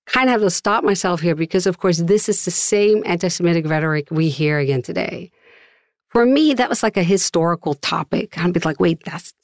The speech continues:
what they thought about the Jews?" I haven't heard this stuff in, you know, the last forty years. Now it pops up again. All this old stuff is, uh, you know, thrown again on the internet as if it's, right,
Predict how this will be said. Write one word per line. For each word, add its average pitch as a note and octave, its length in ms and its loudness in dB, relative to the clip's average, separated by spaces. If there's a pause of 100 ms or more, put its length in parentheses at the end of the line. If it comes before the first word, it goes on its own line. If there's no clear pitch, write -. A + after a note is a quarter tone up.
what A3 140 -2
they B3+ 120 0
thought G3+ 260 0
about G#3+ 200 0
the E3+ 100 -4
Jews?" A#3 480 -2 (340)
I G#3+ 60 0
haven't C4 300 2
heard G#3+ 200 0
this - 120 -6
stuff - 340 -2
in, D3+ 280 2 (600)
you G3 80 4
know, D3+ 320 0 (480)
the G3+ 80 2
last F3 320 0
forty G3+ 300 2
years. C#3 580 -2 (520)
Now F3 420 4
it F#3 140 -4
pops - 260 -6
up - 120 -8
again. E3 400 -6 (260)
All G3 440 2
this F3+ 300 0
old E3+ 340 0
stuff D3+ 520 -6
is, - 440 -2 (680)
uh, - 360 -2 (260)
you E3+ 140 2
know, C#3 300 0
thrown D#3+ 200 2
again D3 280 2
on C#3 160 2
the C#3+ 120 -2
internet C#3+ 460 0
as C#3+ 120 -4
if - 140 -4
it's, - 340 -4 (600)
right, - 200 -4